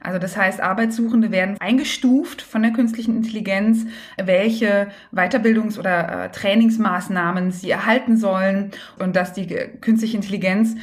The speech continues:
Gruppen wie alleinerziehende Mütter prinzipiell schon nicht in die Gruppe eingeordnet hat, in die investiert werden soll mit, äh, noch mehr Trainingsmöglichkeiten, weil sie aus ihren Daten eingeordnet oder gelernt hat, dass diese Gruppe alleinerziehende Mütter sowieso schwer vermittelbar ist auf dem Arbeitsmarkt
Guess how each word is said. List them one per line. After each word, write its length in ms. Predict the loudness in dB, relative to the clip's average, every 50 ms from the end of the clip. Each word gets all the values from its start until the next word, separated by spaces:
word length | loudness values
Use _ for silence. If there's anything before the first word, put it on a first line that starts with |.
| -12 -16 -12
Gruppen 460 | -4 -2 0 2 2 2 2 2 0
wie 240 | 0 -2 -2 -2 -2
alleinerziehende 800 | -2 0 2 2 2 4 4 2 2 0 -2 -2 -2 0 2 4
Mütter 560 | 4 4 2 2 2 2 2 2 0 -2 -8 -14 -20 -20 -20 _ -20 -18 -6
prinzipiell 580 | 0 2 2 4 4 2 0 0 2 2 2 2
schon 180 | 0 0 2 2
nicht 140 | 4 4
in 80 | 4 2
die 80 | 2 2
Gruppe 280 | 0 0 0 2 2
eingeordnet 680 | 2 2 0 0 0 0 0 0 -2 -2 -4 -4 -4 -2
hat, 300 | 0 0 0 -2 -4 -4
in 200 | -2 -2 -2 0
die 160 | -2 -2 -2
investiert 580 | -2 -2 -2 -4 -8 -4 0 2 2 2 2 2
werden 280 | 2 2 2 0 -2
soll 440 | -2 -2 0 0 0 0 -2 -4 -6 -12 -18 -20 -6 _
mit, 240 | -2 -2 -2 0 0
äh, 220 | 0 2 2 0
noch 160 | 0 -2 -2 0
mehr 220 | 0 -2 -2 -4
Trainingsmöglichkeiten, 1400 | -6 -4 0 2 4 4 2 2 0 0 0 0 -2 -4 -6 -8 -6 -4 -2 -2 -2 -2 -2 -2 -4 -4 -4 -6 -10 -16 -14 -6
weil 320 | -2 2 2 4 2 2
sie 380 | 0 -2 -2 -2 -2 -2 -2 -2
aus 140 | -4 -4 -4
ihren 160 | -4 -2 0
Daten 340 | 0 0 0 0 0 -2 0
eingeordnet 580 | 0 0 0 0 0 0 -2 -2 -2 -2 -2
oder 100 | -2 -2
gelernt 400 | -2 0 2 2 2 2 2 2
hat, 180 | 0 0 2 2
dass 260 | 2 2 2 -2 -6 -10
diese 320 | -2 2 2 4 4 4
Gruppe 400 | 2 2 0 2 2 2 2 2
alleinerziehende 640 | 2 0 -2 0 0 0 0 0 0 0 2 2 2
Mütter 280 | 2 2 2 0 0 0
sowieso 340 | 2 0 0 0 0 -2 -4
schwer 300 | -4 -2 -2 -2 -2 -2
vermittelbar 580 | -2 0 0 0 0 0 0 0 0 -2 -2
ist 180 | -4 -6 -10 -12
auf 100 | -10 -8
dem 120 | -6 -4
Arbeitsmarkt 760 | -4 -2 -2 -2 -2 -2 -4 -4 -4 -4 -2 -4 -6 -8 -10